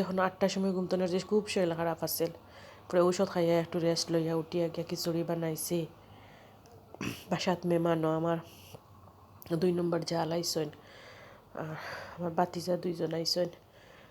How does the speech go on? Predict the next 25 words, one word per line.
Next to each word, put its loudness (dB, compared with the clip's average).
যেহেতু -4
বাচ্চাই 2
না 4
সব 4
বাসাত 0
আজকে। -2
তারপরে -2
খিচুড়ি -2
রান্না 0
করলাম, -2
ডিম 2
সিদ্ধ -4
করছি -6
কিছু, -4
ডিম 2
সাথে 0
ডিম 4
ভাজিও 2
করছি, 0
একটু -4
তরকারিও -2
আছে, -4
সবে 0
মিলে -2
একসাথে -4